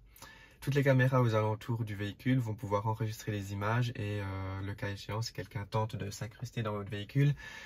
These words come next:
va pouvoir déclencher l'alarme et à ce moment-là, vous aurez, euh, toutes les images disponibles sur une clé U S B. La caméra embarquée aussi, qui est située juste ici en haut, euh, va vous permettre d'enregistrer, euh, tout ce qui s'est passé avant que, euh, vous donniez un coup de klaxon.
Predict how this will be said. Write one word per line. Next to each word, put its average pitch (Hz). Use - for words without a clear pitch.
va 117
pouvoir 107
déclencher 113
l'alarme 110
et 120
à 104
ce 107
moment-là, 101
vous 113
aurez, 104
euh, 101
toutes -
les 110
images 104
disponibles 107
sur 110
une 107
clé 104
U 98
S 95
B. -
La 135
caméra 139
embarquée 131
aussi, 131
qui 117
est -
située 110
juste 117
ici 107
en 98
haut, 123
euh, 101
va 127
vous 135
permettre 123
d'enregistrer, 113
euh, 101
tout 127
ce -
qui 127
s'est 117
passé 113
avant 117
que, 101
euh, 107
vous 101
donniez 107
un 104
coup -
de -
klaxon. 113